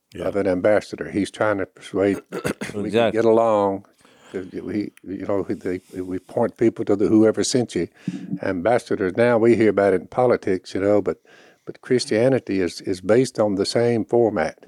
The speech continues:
Speaker 1: Yeah, and the
Speaker 3: Yeah.
Speaker 1: Great Commission.
Speaker 2: Ambassadors moving forward. I looked up a-, ambassador in the dictionary, and it basically said messengers. Messenger.
Speaker 3: Yeah.
Speaker 1: Yeah.
Speaker 3: Or representative. I've always viewed it as representative.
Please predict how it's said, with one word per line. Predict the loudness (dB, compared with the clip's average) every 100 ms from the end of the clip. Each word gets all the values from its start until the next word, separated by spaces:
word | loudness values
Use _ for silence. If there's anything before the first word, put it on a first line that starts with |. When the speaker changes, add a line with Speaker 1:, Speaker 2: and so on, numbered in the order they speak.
| -20 -6
Speaker 1:
Yeah, | -2 -2 0
and | 0 0
the | -2
Speaker 3:
Yeah. |
Speaker 1:
Great | 0 -2 -2
Commission. | -2 0 0 2
Speaker 2:
Ambassadors | 0 0 0 0 0
moving | 2 4 4 4 0
forward. | 2 4 4 4
I | 4
looked | 4 2 2
up | 2 _ _
a-, | -10 -8 -4
ambassador | -4 0 0 0 0 0 2 -2 -8 -20 -20 _
in | -8 -4
the | 0
dictionary, | 0 -2 -2 0 2 0 -6 _ _ _ _ -8
and | -6
it | 0
basically | 2 2 0 -4 -4 -6
said | 0 2 4 2 -2 -16 -18 -20 _ _ -6
messengers. | -2 -2 -4 -8 -14 -16 -20 -20 _ _ _ _ _ -6
Messenger. | -4 -4 -6 -14 -18 -12
Speaker 3:
Yeah. | -10 -10 -12
Speaker 1:
Yeah. | -10 -10 -12 -2
Speaker 3:
Or | 2
representative. | 4 2 0 -2 0 0 -2 -8 -16 _ _ -4
I've | 0
always | 2 2 0
viewed | -2 -4 -4 -6
it | -8
as | -6
representative. | -6 -6 -14 -12 -14 -16